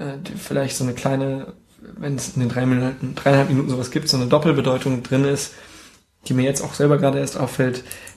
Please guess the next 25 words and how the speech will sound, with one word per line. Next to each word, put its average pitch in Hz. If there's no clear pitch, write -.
weil 135
die 131
beiden 156
so 135
selbstverständlich 139
mit 120
dieser 123
Nacktheit 131
umgehen, 127
äh, 123
kann 139
der 143
Zuschauer 143
vielleicht 117
auch -
besser 123
damit 113
umgehen, 110
ne? 160
Weil 139
es 131
ist -
ja 135
nie 135
aufgeregt. 117